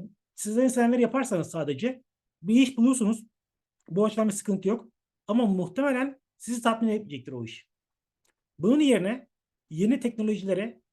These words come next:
yeni kariyer dünyasına uyum sağlayıp arkadaşlar sizlerin kendi içsel gelişiminizi, içsel kariyer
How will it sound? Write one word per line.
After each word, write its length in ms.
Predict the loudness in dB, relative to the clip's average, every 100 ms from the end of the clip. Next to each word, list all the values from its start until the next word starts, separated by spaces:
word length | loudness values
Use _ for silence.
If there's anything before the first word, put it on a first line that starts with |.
| -6
yeni 280 | -2 0
kariyer 420 | 0 -2 0 -2 -2
dünyasına 480 | -4 -4 -4 -8
uyum 240 | -6 -4 -4
sağlayıp 400 | -2 -2 -2 -6
arkadaşlar 560 | -10 -10 -10 -10 -10 -12 _ _ _
sizlerin 640 | -10 -4 -2 0 -2 -8 _
kendi 280 | -4 -2 -2
içsel 520 | -6 -4 -2 -2 -4 _ _
gelişiminizi, 760 | -6 -4 -4 -2 -2 -6 -8 _ _ _ -14
içsel 340 | -6 -4 -2
kariyer 460 | -2 -2 0 -2